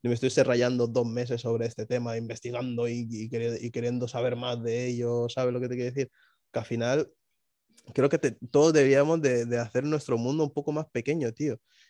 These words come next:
Ah, afecta a lo que tengas delante, intenta ayudar a lo que tengas cerca, ¿sabes? Si a lo que no tengas, eh, digamos,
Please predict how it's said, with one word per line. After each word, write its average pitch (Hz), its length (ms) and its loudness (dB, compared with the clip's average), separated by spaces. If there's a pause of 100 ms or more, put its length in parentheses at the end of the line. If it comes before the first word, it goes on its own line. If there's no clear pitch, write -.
(160)
Ah, 113 300 0 (120)
afecta 143 380 -2
a - 20 4
lo 139 120 4
que 123 80 -2
tengas 160 340 -2
delante, 131 440 0
intenta 123 340 -2
ayudar 156 300 4
a 151 40 2
lo 135 120 -2
que 123 100 -4
tengas 135 320 -6
cerca, 131 280 -4
¿sabes? 147 280 -2
Si 110 100 -6
a 113 100 -2
lo 120 140 -2
que 117 80 -4
no 143 120 -2
tengas, 156 540 -2
eh, 123 540 -2
digamos, 123 500 -2